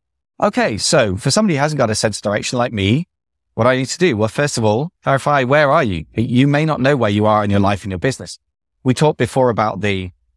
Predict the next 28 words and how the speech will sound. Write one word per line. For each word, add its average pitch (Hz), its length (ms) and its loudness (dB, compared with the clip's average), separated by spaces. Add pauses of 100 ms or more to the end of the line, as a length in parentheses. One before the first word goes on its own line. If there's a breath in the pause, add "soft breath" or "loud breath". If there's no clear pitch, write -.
most 123 340 0
people, 101 440 -2
the 104 180 0
average 117 360 -2
person 110 340 -2
thinks 110 180 -6
they're 104 80 -2
above 98 220 0
average. 95 420 -2 (380)
The 107 100 0
average 110 300 0
business 139 320 0
owner, 104 160 0
in 101 80 0
my 120 160 2
experience, 117 420 -4
thinks 131 260 -4
their 113 120 2
business 110 360 -2
is 104 360 -6
better 107 240 2
than 95 320 -2
it 117 140 -4
really 110 340 2
is, 117 200 0
as - 200 -6
assessed 104 300 -2
by 95 300 0